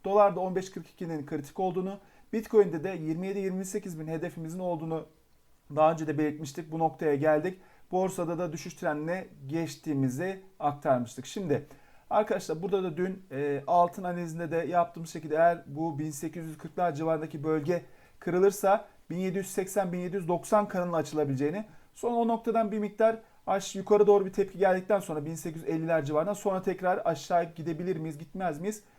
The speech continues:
Bunu daha sonra, e, anlamamız gerektiğini, daha sonra bakmamız gerektiğini sizlere aktarmıştık ve dünkü özette ons altında, bin sekiz yüz elli üç altında kaldıkça düşüş trendi devam eder.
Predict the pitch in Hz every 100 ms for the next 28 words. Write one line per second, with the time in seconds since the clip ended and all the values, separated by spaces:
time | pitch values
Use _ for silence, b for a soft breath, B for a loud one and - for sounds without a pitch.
0 | b - 170 170 170 160 156 175 190 B
1 | B B B 143 147 143 - 170 180 165
2 | 165 170 160 165 151 139 151 147 180 147
3 | - 156 156 151 165 147 151 160 151 143
4 | 147 143 151 151 202 196 b b - 156
5 | 165 180 190 - - 165 165 180 151 139
6 | 143 143 175 139 - - 165 175 202 165
7 | 156 - 135 170 196 196 180 151 156 139
8 | 165 160 175 170 175 202 208 175 160 156
9 | 147 160 156 156 143 143 - 165 139 127
10 | 151 165 156 175